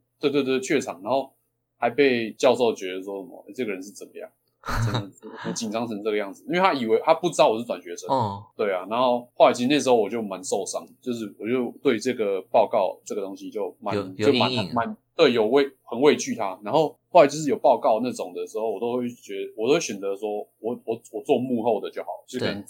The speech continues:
Speaker 1: P P T啊、排版啊、什么资料那些有的没的。
Speaker 2: 嗯。
Speaker 1: 后来是有一次，我们必修有一堂课，就口传必修有一堂课叫演讲学。
Speaker 2: 嗯。
Speaker 1: 对，那我那时候演讲学的时候就很紧张，因为演讲学就是我们一定要上，每个人都一定要上台报告。
Speaker 2: 嗯。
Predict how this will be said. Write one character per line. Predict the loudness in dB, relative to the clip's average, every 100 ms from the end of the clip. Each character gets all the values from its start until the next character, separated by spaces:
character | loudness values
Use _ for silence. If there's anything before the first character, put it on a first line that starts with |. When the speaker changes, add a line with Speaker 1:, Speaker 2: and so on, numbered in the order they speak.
| -20
Speaker 1:
P | -6 -4
P | -4
T | 0
啊、 | 2 2
排 | 0 -2
版 | 0 -2
啊、 | -4 -10
什 | -10
么 | -10 -10 -12 -18
资 | -8
料 | -2 -2
那 | -2
些 | -10
有 | -12 -14
的 |
没 | -18
的。 | _ _
Speaker 2:
嗯。 | -8 -8 -10 -18 _ _ _
Speaker 1:
后 | 8
来 | 8
是 | 6
有 | 2 2 2
一 | -4
次， | -6 -10 -10 _
我 | -4 -2
们 | -2 -4 -6
必 | -6 0
修 | 2 4
有 | 2
一 | -2
堂 | -4
课， | -4 -6 -6 -10
就 | -10
口 | -2 -2
传 | -2 -8
必 | -6 -4
修 | -2 -2
有 |
一 | -2
堂 | -8
课 | -8 -4
叫 | 0 0 -2
演 | -8 -10
讲 | -10 -12
学。 | -20 -10
Speaker 2:
嗯。 | -4
Speaker 1:
对， | 0
那 | 2
我 | 2
那 | 4
时 | 2
候 |
演 | 2 0
讲 | -2
学 | -2
的 | -4
时 | 0
候 | 2 4 0
就 | -2 -4 -4
很 | -8 -10
紧 | -10
张， | -10 -2
因 |
为 | 0
演 | 2 0
讲 | -4
学 | -8
就 | -12
是 | -12 -12 -18 _ _
我 | -6
们 | -6
一 | -8 -2
定 |
要 | 0
上， | 0 -4
每 | -2
个 | -2
人 | -2
都 | -2
一 |
定 | -4
要 | -6
上 | -6
台 | -6
报 |
告。 | -8 -8 -12 _ _ -4
Speaker 2:
嗯。 | -4 -6